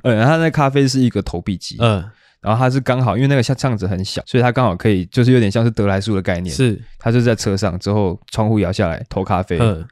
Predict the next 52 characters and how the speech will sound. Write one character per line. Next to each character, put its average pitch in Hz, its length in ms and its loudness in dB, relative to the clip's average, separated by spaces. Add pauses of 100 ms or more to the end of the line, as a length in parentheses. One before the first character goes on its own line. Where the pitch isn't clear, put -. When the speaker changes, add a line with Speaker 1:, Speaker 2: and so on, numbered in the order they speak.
(120)
Speaker 1:
然 110 120 0
后 - 20 2
还 110 100 2
转 104 160 -2
头 95 140 -2
问 110 140 0
我 92 60 -2
们 80 80 -6
说 92 180 -4 (100)
：“诶， 202 120 -2 (260)
你 - 80 -6
们 104 80 -2
要 135 100 2
咖 170 160 -2
啡 175 180 -2
吗？” 175 160 -4 (140)
Speaker 2:
嗯。 123 180 4
Speaker 1:
嗯。 92 60 0 (560)
然 - 20 -8
后 98 80 -4
跟 - 20 -4
他 95 100 -2
说 101 100 -2
：“不 85 140 -8
用。” 87 280 -6
Speaker 2:
嘿。 98 260 -4
Speaker 1:
对。 - 120 -4 (240)
然 139 120 2
后 160 60 4
原 170 100 4
本 156 80 2
想 120 140 0
说 117 200 2
：“哇， 131 120 2
好 92 220 -6
厉 117 200 0
害 117 160 0
哦， 87 100 -4
他 110 120 0
还 131 120 2
可 131 140 0
以 113 160 2
沿 104 240 0
路 123 160 4
就 123 160 2
找 104 180 -4
到 107 120 2
他 110 160 -2
要 120 240 2
的 - 140 -12
咖 - 220 -6
啡 98 320 -4